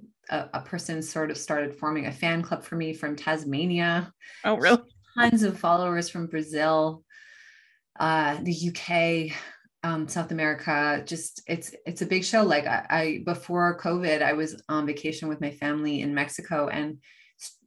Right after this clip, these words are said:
Speaker 1: Mexicans were walking up to me on the beach being like, "Hey, you're Lou from Heartland." Like, it's obviously, it's, um, it's really struck a chord. And, but now I, I can see why. And especially when I'm directing it, it's like,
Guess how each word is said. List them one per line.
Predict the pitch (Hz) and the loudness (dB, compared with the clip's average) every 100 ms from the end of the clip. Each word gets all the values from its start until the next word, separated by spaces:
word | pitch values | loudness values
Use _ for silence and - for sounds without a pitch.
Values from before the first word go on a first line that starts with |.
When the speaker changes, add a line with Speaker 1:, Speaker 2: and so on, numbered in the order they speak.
| - | -8
Speaker 1:
Mexicans | - 170 208 - 214 185 - - | 0 0 0 -4 -4 -4 -4 -6
were | 170 165 | -2 2
walking | 160 175 160 | 2 0 -4
up | - | -4
to | - | -4
me | 156 143 | -2 -2
on | 143 | -2
the | 147 | -2
beach | 147 170 - - | -2 -4 -6 -10
being | - - | -8 -6
like, | 180 - | -6 -6
"Hey, | 240 254 | -4 -2
you're | 262 240 233 | 0 0 0
Lou | 220 233 233 | 0 0 0
from | 220 214 | 2 2
Heartland." | 214 220 190 180 | 2 0 0 -2
Like, | 170 160 | -2 -2
it's | 156 - | -4 -2
obviously, | - 170 196 - 170 160 160 _ _ _ _ _ | -2 0 -2 -4 -2 -4 -6 _ _ _ _ _
it's, | 170 - | -8 -4
um, | 160 147 - - - - | -2 -2 -2 -6 -12 -8
it's | 170 170 | -8 -4
really | 160 165 170 | -4 -2 -2
struck | - 170 | -4 -6
a | 170 | -8
chord. | - 160 160 | -2 0 0
And, | - 214 214 196 | 2 0 0 2
but | 214 214 196 | 4 4 2
now | 196 208 220 226 220 214 - _ _ _ | 2 6 4 4 0 -4 -10 _ _ _
I, | 165 160 - | 0 0 0
I | 170 | -2
can | - 175 175 | 0 -2 -4
see | - 226 214 | -2 2 4
why. | 156 143 143 147 - | 4 4 4 2 -2
And | 160 156 | -4 -4
especially | 165 - 185 185 | -4 -4 -6 -4
when | 165 151 | -2 0
I'm | 147 | -2
directing | 147 143 151 143 147 | -2 0 0 -2 -4
it, | - | -4
it's | - - | -6 -6
like, | - - | -6 -6